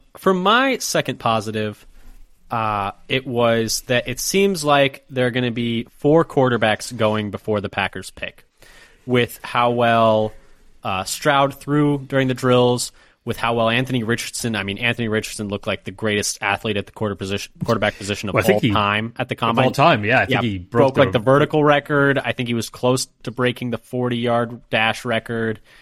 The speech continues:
Speaker 1: for a quarterback. Like, I mean, just annihilated every single drill. And then Levis apparently, uh, I, I didn't keep a super close eye on the quarterbacks, but I think Levis did pretty well as well.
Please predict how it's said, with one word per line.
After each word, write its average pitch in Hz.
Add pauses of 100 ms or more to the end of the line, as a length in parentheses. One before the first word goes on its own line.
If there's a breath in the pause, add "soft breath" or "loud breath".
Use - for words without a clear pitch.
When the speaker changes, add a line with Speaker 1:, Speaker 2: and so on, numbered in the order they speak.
(140 soft breath)
Speaker 1:
for 117
a 110
quarterback. 110
Like, 107
I 113
mean, 107
just -
annihilated 107
every 98
single 90
drill. 87 (420 loud breath)
And 123
then 110
Levis 123
apparently, 120
uh, 101 (180)
I, 117
I 143
didn't 131
keep 113
a 104
super 113
close -
eye 113
on 110
the 107
quarterbacks, 110
but -
I 123
think 120
Levis 107
did 107
pretty 107
well 104
as 104
well. 151